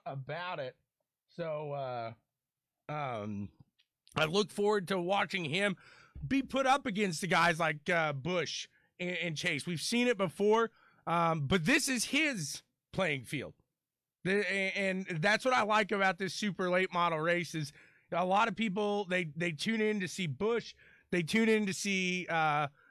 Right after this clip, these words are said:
uh, Chase. They tune in to see these, these bigger name drivers. But at the end of the day, let me see this guy's name because I'll tell you what, this kid wheeled it. He was fourteen. Grant Thompson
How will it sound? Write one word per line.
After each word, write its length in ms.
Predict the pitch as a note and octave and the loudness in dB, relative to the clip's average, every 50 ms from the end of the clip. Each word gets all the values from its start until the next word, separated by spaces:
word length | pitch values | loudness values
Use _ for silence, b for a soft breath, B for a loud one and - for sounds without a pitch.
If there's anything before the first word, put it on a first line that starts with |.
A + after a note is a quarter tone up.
| b b | b b
uh, 260 | - D#3 D3 C#3 C3 | -6 -4 -2 -4 -4
Chase. 420 | C3+ - - G#3 G#3 G#3+ G#3+ F#3+ - | -6 -2 0 0 2 2 0 -2 -2
They 140 | - F#3 | -2 -4
tune 240 | D#3+ - G#3+ G#3+ G#3+ | -2 -2 -2 0 0
in 140 | G#3 G3+ G3 | 0 0 0
to 60 | F#3 | -2
see 160 | - - G3+ | -4 -4 -4
these, 300 | F#3 F3 F#3+ F#3 F3+ D#3 D3 | -2 -2 -2 -2 -2 -4 -4
these 180 | E3+ F3+ E3 | -4 -4 -4
bigger 280 | D3 D3 F#3+ G3 F3 F#3 | -2 -2 -2 -2 -2 -2
name 200 | F3+ F3 E3 D3 | -2 -2 -2 -2
drivers. 520 | C#3 E3+ F#3 F#3+ F#3+ F#3+ E3+ F3+ F3 - b b b b b b _ | -2 0 2 2 2 2 0 -4 -6 -8 b b b b b b _
But 100 | F#3+ F#3 | -4 -4
at 120 | F#3+ D#3+ | -4 -4
the 160 | G3+ G3 G3 | -4 -6 -4
end 120 | G#3 A#3+ B3+ | -4 -4 -4
of 60 | A#3+ | -4
the 80 | A3 F3+ | -4 -4
day, 440 | D#3 G3 G3 G#3+ A3 G#3+ F#3 D#3 - _ _ _ _ _ _ | -4 -2 -2 0 0 -2 -2 -4 -8 _ _ _ _ _ _
let 80 | F3+ F3+ | -4 -2
me 100 | F#3+ F3 | -2 -2
see 220 | - - G3 F#3+ | -2 -2 -4 -2
this 180 | D#3+ E3+ D#3 - | -2 -4 -4 -4
guy's 280 | - F3 E3+ E3 D3+ | -4 -4 -4 -4 -4
name 260 | C#3+ D#3 D#3+ D#3 D3+ C#3 | -4 -4 -4 -4 -4 -4
because 420 | C#3 C#3 C3+ - D#3 C#3 C3+ - _ _ _ _ _ _ - | -6 -6 -6 -6 -6 -6 -8 -10 _ _ _ _ _ _ -10
I'll 80 | D3 | -10
tell 180 | D3 - F#3+ F#3+ | -8 -4 -4 -2
you 120 | F3+ E3 | -2 -2
what, 240 | D#3 D#3+ D#3+ D#3 C3+ | -2 -2 -2 -4 -4
this 220 | C#3+ D#3+ D#3 - - | -4 -6 -6 -6 -10
kid 380 | - - G#3+ G3 E3+ D3+ C3 - _ | -8 -4 -2 -2 -2 -2 -4 -6 _
wheeled 800 | G#2+ A2+ A#2 B2 C3+ D#3 E3 F3 G3+ A3 A3 A3 G3+ F#3+ F#3+ D#3+ | -12 -10 -8 -6 -6 -4 -2 0 2 2 2 2 2 2 0 -2
it. 100 | C#3+ C#3 | -2 -2
He 100 | D3+ F3+ | -2 -2
was 120 | E3+ D#3 | -4 -4
fourteen. 640 | C#3 - G3+ G3 G3 E3 - G3 G3+ F#3+ F3+ E3 C#3+ b b b b b - | -6 -6 -6 -6 -6 -6 -6 -4 -4 -2 -2 -4 -6 b b b b b -8
Grant 300 | - F#3+ G#3+ A3+ A#3+ A#3 | -2 0 0 0 0 -4
Thompson 600 | - - - G3 G3+ G#3+ G#3 D#3+ - - F#2 C#2+ | -4 0 4 4 6 4 4 2 -4 -8 -8 -10